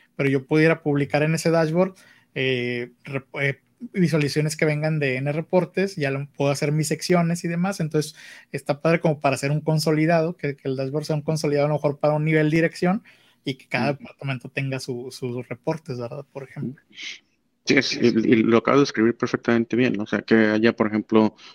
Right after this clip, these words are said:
Speaker 2: en una empresa, operación de varios departamentos, cada departamento tiene su reporte y dirección tiene una consolidación, ¿no?
Speaker 1: Exacto. Y aquí en el
Speaker 2: Un
Speaker 1: dashboard,
Speaker 2: dashboard.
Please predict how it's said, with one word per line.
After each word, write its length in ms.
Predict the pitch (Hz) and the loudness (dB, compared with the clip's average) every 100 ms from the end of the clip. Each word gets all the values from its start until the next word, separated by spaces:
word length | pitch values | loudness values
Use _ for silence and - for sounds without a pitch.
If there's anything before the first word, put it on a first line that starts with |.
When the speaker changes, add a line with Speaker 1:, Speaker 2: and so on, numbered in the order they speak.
| _ - | _ 0
Speaker 2:
en 340 | 110 107 104 | 4 6 6
una 160 | 107 110 | 6 6
empresa, 540 | 110 120 117 - 110 | 6 6 4 4 2
operación 540 | 104 - 101 98 107 110 | 2 2 0 2 2 4
de 140 | 107 | 4
varios 280 | 104 110 107 | 4 4 2
departamentos, 580 | 110 110 - 110 110 - | 2 0 2 2 2 0
cada 240 | 101 101 | 0 2
departamento 640 | 104 98 - 104 101 - 104 | 2 0 0 2 0 -2 0
tiene 240 | 104 101 | 2 2
su 140 | - | 2
reporte 580 | 104 113 113 110 - 156 - - - | 2 2 4 2 4 0 0 -18 0
y 240 | - 113 98 | 6 8 8
dirección 500 | 98 95 - 95 92 | 6 4 2 0 0
tiene 340 | 104 104 101 | 0 0 0
una 240 | 98 98 95 | 0 0 -2
consolidación, 840 | 98 - 92 87 85 127 104 87 | -4 -4 -2 0 0 0 -2 -2
¿no? 140 | 120 180 _ _ _ _ _ _ _ - | -8 -10 _ _ _ _ _ _ _ -4
Speaker 1:
Exacto. 480 | 170 160 143 _ - _ _ - - - | 0 0 -2 _ -20 _ _ -20 -14 0
Y 120 | 170 | 2
aquí 220 | 160 170 | 2 2
en 80 | 175 | 4
el 80 | 190 | 4
Speaker 2:
Un 60 | |
Speaker 1:
dashboard, 320 | 196 190 107 | 6 8 8
Speaker 2:
dashboard. 340 | 107 - - | 6 2 -4